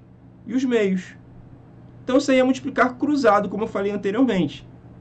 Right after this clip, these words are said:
Então, x vezes seiscentos é igual a seiscentos x. E cinquenta vezes oitocentos e quarenta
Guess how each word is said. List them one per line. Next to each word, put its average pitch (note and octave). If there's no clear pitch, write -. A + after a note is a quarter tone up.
Então, E3
x C4+
vezes F#3
seiscentos D3+
é -
igual F3
a F#3
seiscentos G3
x. D3+
E B3+
cinquenta F3
vezes C#3
oitocentos C3+
e C3
quarenta F#3+